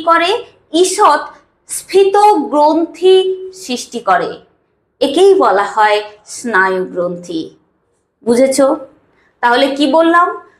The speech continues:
স্নায়ুগ্রন্থির সংজ্ঞা, কেন্দ্রীয় স্নায়ুতন্ত্রের বাইরে কয়েকটি স্নায়ুর কোষ দেহ যোগকলার আবরণী দ্বারা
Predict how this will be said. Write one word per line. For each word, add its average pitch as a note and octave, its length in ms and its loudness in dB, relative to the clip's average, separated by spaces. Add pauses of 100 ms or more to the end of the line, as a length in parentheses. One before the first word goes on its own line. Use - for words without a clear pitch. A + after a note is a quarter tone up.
(140)
স্নায়ুগ্রন্থির C#4 840 0 (100)
সংজ্ঞা, C#4+ 420 2
কেন্দ্রীয় G#4 440 4
স্নায়ুতন্ত্রের D#4 720 2 (140)
বাইরে G3+ 400 2 (600)
কয়েকটি F4+ 600 2 (180)
স্নায়ুর B3 720 0 (720)
কোষ F#4 220 4 (160)
দেহ F#4 180 2 (640)
যোগকলার A#4 680 2
আবরণী F#4 400 2
দ্বারা D#4+ 180 4